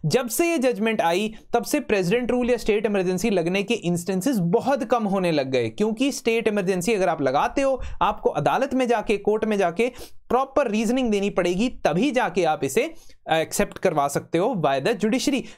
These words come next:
क्योंकि जुडिशरी इसको कभी भी रिव्यू कर सकती है। तो नाइनटीन नाइंटी नाइन में अटल बिहारी वाजपेयी गवर्नमेंट ने ट्राई किया कि हम बिहार की जो सरकार है, राबड़ी देवी की जो गवर्नमेंट है,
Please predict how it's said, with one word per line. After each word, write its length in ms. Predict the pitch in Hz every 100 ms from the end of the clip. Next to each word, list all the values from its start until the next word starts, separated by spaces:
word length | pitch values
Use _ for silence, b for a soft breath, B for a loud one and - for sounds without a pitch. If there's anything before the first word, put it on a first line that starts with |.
| -
क्योंकि 220 | - 175
जुडिशरी 420 | 139 131 123 208
इसको 220 | - 226
कभी 240 | 220 139 143
भी 120 | 269
रिव्यू 280 | 220 151 127
कर 140 | 92
सकती 340 | - - - -
है। 60 | - - B B B
तो 80 | 202
नाइनटीन 380 | 175 185 269 311
नाइंटी 260 | 254 262
नाइन 200 | 226 180
में 140 | 180 214
अटल 240 | 190 220
बिहारी 300 | 196 190 190
वाजपेयी 400 | 175 147 - 185
गवर्नमेंट 400 | 165 139 139 135
ने 100 | 175
ट्राई 240 | 151 131
किया 340 | 120 123 165 - B B
कि 80 | 262
हम 180 | 240 254
बिहार 460 | 151 135 151 269
की 160 | 294 277
जो 120 | 226
सरकार 460 | 220 196 - 151 151
है, 140 | 151
राबड़ी 360 | 135 147 180 214
देवी 260 | 175 175
की 120 | 185 185
जो 120 | 151
गवर्नमेंट 400 | 135 180 254 196
है, 120 | 123